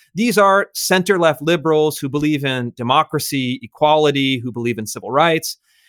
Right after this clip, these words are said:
And so what they do is they take this revolutionary ideology and they repackage it in a language that makes those liberals comfortable. They say, "This is about protecting people's civil rights.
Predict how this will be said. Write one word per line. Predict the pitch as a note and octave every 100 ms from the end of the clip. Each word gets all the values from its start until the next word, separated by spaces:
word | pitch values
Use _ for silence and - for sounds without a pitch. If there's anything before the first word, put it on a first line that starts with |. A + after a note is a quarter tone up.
| _ _
And | F#3+ G#3
so | A3
what | A3+
they | A3+ G3
do | A3+ A#3
is | G3+
they | F3 D3+
take | - F3 F#3+ G3+ C#3+
this | D#3 D3 - C3 C#3+
revolutionary | C3+ E3+ F#3+ F3+ E3+ E3+ D3 C#3 C3+ B2+ - _ _ -
ideology | D3 D3+ C#3+ E3+ F#3+ E3+ A#2+ A2 -
and | D#3+
they | E3+
repackage | E3+ F#3 - D#3+ G3 G#3+ F#3+
it | F#3 F3+
in | D3+
a |
language | C#3 C#3+ D#3+ E3+ D#3+ C#3+
that | C#3+ -
makes | C3+ D3+ D3+ -
those | D3 C#3
liberals | C#3 C#3 C3+ A#2+
comfortable. | - - D#3+ - B2 F#2+ D2+ _ _ _ _ _
They | F3
say, | F3 E3+
"This | C#3+ A#3
is | B3 F#3+
about | D#3 D#3+ D#3 - _
protecting | C#3+ - F3+ F3+ F3 D#3
people's | D#3+ C3+ C#3+
civil | - C#3 B2+
rights. | B2 A2 G#2 -